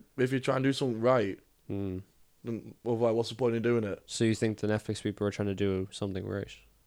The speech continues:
Speaker 1: No, I think the Netflix people are trying to be, like, um, make, like, a statement or something like that. Do you know what I
Speaker 2: They're trying to
Speaker 1: mean?
Speaker 2: be progressive.
Speaker 1: It's not really, p-, like,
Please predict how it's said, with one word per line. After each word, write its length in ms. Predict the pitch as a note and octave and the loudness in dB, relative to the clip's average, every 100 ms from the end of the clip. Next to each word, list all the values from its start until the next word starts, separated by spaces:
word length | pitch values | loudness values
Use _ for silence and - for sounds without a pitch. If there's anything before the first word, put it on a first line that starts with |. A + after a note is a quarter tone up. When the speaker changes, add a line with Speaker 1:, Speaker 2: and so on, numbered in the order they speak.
| - - | -20 -6
Speaker 1:
No, 300 | B2 C3 G2+ | 2 4 4
I 40 | |
think 220 | G#2+ B2+ A2+ | 2 0 2
the 60 | |
Netflix 340 | A#2 - A#2+ - | 2 0 -6 -2
people 280 | A2 G#2 | -2 -2
are 40 | G#2+ | -2
trying 200 | A2+ G#2 | -2 -2
to 60 | G#2 | -2
be, 240 | G#2 G#2 | -2 0
like, 280 | G#2 G#2 G2+ | 0 -2 -2
um, 400 | G2+ G2 G2 F#2+ _ _ _ _ - _ _ _ _ - - _ - | -4 -4 -8 -10 _ _ _ _ -20 _ _ _ _ -20 -20 _ -8
make, 220 | G#2+ G#2 | -6 -2
like, 180 | G#2+ G#2 | -2 -4
a 40 | |
statement 480 | G#2 - G#2 G2+ G#2 | -4 -2 0 0 -4
or 80 | G2 | -4
something 320 | G#2 G2+ G2 | -6 -6 -4
like 140 | G2+ | -2
that. 200 | F#2+ G2 | -2 -2
Do 60 | E2+ | -2
you 60 | G#2+ | -2
know 40 | |
what 20 | G2+ | 0
I 40 | |
Speaker 2:
They're 80 | A2 | 2
trying 140 | A#2+ | 4
to 40 | A2+ | 4
Speaker 1:
mean? 100 | A2 | 4
Speaker 2:
be 40 | |
progressive. 520 | G#2+ G#2 A2+ - - - - _ _ _ _ _ _ _ - | 2 2 2 -2 -12 -16 -20 _ _ _ _ _ _ _ -12
Speaker 1:
It's 160 | A#2 - | -10 -2
not 140 | B2+ | 0
really, 140 | A#2 A#2 | 2 2
p-, 140 | A2 | -2
like, 300 | - A2 G2 | -2 0 -2